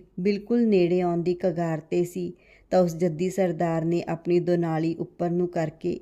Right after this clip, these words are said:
ਇੱਕ ਫਾਇਰ ਕਰ ਦਿੱਤਾ। ਜਦੋਂ ਉਸ ਜੱਦੀ ਸਰਦਾਰ ਨੇ ਆਪਣੀ ਬੰਦੂਕ ਨੂੰ ਉੱਪਰ ਕਰਕੇ ਫਾਇਰ ਕੀਤਾ, ਤਾਂ ਭੀੜ ਵਿੱਚ ਆਉਂਦੇ ਮੂਰਲੇ ਬੰਦਿਆਂ ਨੇ ਜਦੋਂ ਬੰਦੂਕ ਦਾ ਖੜਕਾ ਸੁਣਿਆ, ਤਾਂ ਉਹਨਾਂ ਦੇ ਪੈਰ ਰਾਹ ਵਿੱਚ ਪਏ ਹੋਏ ਰੇਤੇ ਦੇ ਵਿੱਚ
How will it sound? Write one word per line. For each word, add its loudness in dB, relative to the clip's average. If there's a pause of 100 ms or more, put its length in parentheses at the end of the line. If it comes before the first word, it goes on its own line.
ਇੱਕ -10
ਫਾਇਰ 0
ਕਰ -4
ਦਿੱਤਾ। -6 (600)
ਜਦੋਂ 4
ਉਸ 0
ਜੱਦੀ 0
ਸਰਦਾਰ 0
ਨੇ 0 (140)
ਆਪਣੀ 2
ਬੰਦੂਕ 0
ਨੂੰ 2
ਉੱਪਰ -4
ਕਰਕੇ -4
ਫਾਇਰ -2
ਕੀਤਾ, -6 (380)
ਤਾਂ 6
ਭੀੜ 2
ਵਿੱਚ -2
ਆਉਂਦੇ 2
ਮੂਰਲੇ 4
ਬੰਦਿਆਂ 0
ਨੇ -2 (180)
ਜਦੋਂ 0
ਬੰਦੂਕ -2
ਦਾ 0
ਖੜਕਾ -4
ਸੁਣਿਆ, 0 (500)
ਤਾਂ 2
ਉਹਨਾਂ 2
ਦੇ 2
ਪੈਰ 0 (200)
ਰਾਹ 2
ਵਿੱਚ -2
ਪਏ 2
ਹੋਏ 0
ਰੇਤੇ 0
ਦੇ 0
ਵਿੱਚ -6